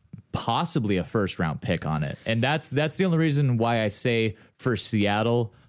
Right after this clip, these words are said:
I like the prospect of Zach Kuntz more. A, because we already have,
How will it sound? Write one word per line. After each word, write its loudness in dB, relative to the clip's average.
I -2
like 0
the -2
prospect -2
of -2
Zach -2
Kuntz -2
more. 0
A, 2
because 0
we 0
already 2
have, 0